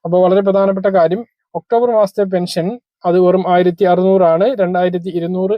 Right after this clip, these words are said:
മൂവായിരത്തി ഇരുന്നൂറ് ലഭിക്കാൻ സാധ്യതയില്ല. മാത്രമല്ല,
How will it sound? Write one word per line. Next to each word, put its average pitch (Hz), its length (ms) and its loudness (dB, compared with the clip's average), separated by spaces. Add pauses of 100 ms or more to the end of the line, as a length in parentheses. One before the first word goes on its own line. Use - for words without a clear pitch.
(320)
മൂവായിരത്തി 196 340 0
ഇരുന്നൂറ് 180 480 -2 (220)
ലഭിക്കാൻ 185 440 -4
സാധ്യതയില്ല. 175 640 0 (760)
മാത്രമല്ല, 190 340 2